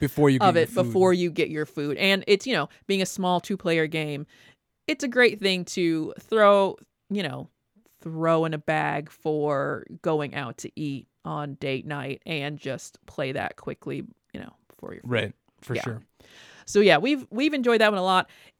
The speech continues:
Speaker 2: I don't even remember where I got it. Um,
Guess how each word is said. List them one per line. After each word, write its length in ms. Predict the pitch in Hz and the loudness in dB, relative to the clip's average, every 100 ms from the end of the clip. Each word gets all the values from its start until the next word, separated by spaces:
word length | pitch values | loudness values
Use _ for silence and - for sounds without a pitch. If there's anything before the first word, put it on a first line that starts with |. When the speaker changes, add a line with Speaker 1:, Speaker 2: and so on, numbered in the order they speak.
| _ - | _ -6
Speaker 2:
I 560 | 240 285 294 294 277 262 _ | -4 -2 -2 -2 -4 -8 _
don't 180 | 208 262 | -8 -6
even 160 | 320 262 | -2 0
remember 320 | 214 262 220 | 2 0 0
where 200 | 202 202 | 0 0
I 100 | 185 | 0
got 280 | 185 185 170 | 0 2 2
it. 200 | 151 - _ _ _ - | -2 -8 _ _ _ -4
Um, 420 | 175 165 147 143 | -2 0 -2 -4